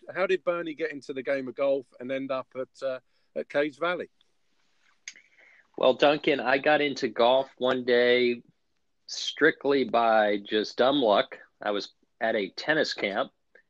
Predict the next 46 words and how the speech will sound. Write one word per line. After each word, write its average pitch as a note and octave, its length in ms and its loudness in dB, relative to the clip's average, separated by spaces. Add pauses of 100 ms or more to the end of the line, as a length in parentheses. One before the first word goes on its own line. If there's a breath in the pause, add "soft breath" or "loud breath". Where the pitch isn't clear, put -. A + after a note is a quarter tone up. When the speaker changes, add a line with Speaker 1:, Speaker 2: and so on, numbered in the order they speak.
(140)
Speaker 2:
and G#2 320 -2
my G#2 140 0 (100)
friends B2 300 -2
were A2 100 0
heading A2+ 260 -2
over G#2+ 200 0
to G2 80 0
hit A2 180 -4
golf G#2+ 300 0
balls G#2 480 0
at G#2+ 200 -2
the - 80 -10
golf C3 360 2
camp. G2+ 320 -2 (960 soft breath)
And A2 100 -2
I G#2+ 100 2
was G#2 200 0
in G#2+ 140 -2
eighth B2 240 0
grade, A2+ 460 2 (120)
and G#2+ 160 -6
they G#2 140 -2
invited G#2+ 340 2
me A2 120 -2
to A2 80 -4
go G#2 180 2
with G#2 160 -4
them G#2+ 320 -2
and G2 380 -6 (800 soft breath)
go A2 140 4
see A#2 220 2
what A#2 160 -2
golf D3+ 260 4
was A2 160 0
all F#2+ 160 4
about. F2 380 -2
And F#2 120 -8
I F#2 100 -6
fell B2 260 0
in A2+ 80 -2
love A2+ 160 4
with A2 100 -6
the - 80 -8
game A2+ 380 -2
early A2 280 0
on. C3+ 380 0